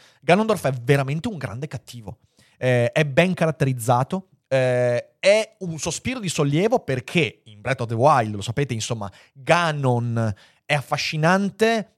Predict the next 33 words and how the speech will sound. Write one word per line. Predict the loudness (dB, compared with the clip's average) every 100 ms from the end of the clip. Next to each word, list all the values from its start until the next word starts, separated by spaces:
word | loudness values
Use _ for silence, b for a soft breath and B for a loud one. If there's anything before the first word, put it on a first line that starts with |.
| _
però | -4 -2
poi | 4 4 4 -6 _ _ _ _
che | _ -16 -6
cazzo | -4 -4 -8 -4
è | 0
Ganon? | 0 0 -2 -4 -4 -6 b b
Lo | -4 -2
si | -4 -4
capisce | -4 -2 -4 -2 -4 -4
in | -16 -8
questo | -6 -4
capitolo, | -2 0 0 -2
anche | -2 -8 -8
se | -6
si | -8 -8
poteva | -8 -4
intuire. | -4 -2 -2 0 -2 -6 B B
Eh, | -2 2 2 0
quindi | -4 -6 -2
Ganondorf | 0 0 -2 0 0 -2
è |
veramente | -6 -8 -6 -4 -4
un | -4
cattivo | -6 -8 -8 -4
con | -4
i |
controcazzi. | -4 -6 -2 -2 -2 -10 B
La | 0
sua | 0 -2
storia | 0 4 4
è | 2
ben | 0
sviluppata. | 0 2 4 6 4 4 -4 -6